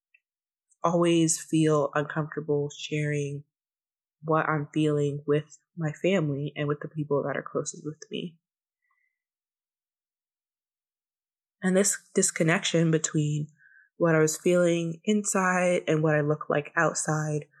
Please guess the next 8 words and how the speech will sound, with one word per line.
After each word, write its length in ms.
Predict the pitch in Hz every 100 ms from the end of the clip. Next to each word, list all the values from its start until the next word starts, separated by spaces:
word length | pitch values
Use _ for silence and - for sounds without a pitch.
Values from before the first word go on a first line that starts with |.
| _ - _ _
only 380 | 170 180 196 202
became 480 | 190 185 175 156 151
worse 380 | 147 156 151 - 151
as 160 | 147
I 100 | 151
moved 380 | 147 151 147 156 - _ - _ -
to 160 | 170
college 760 | 165 - 151 - 151 151 -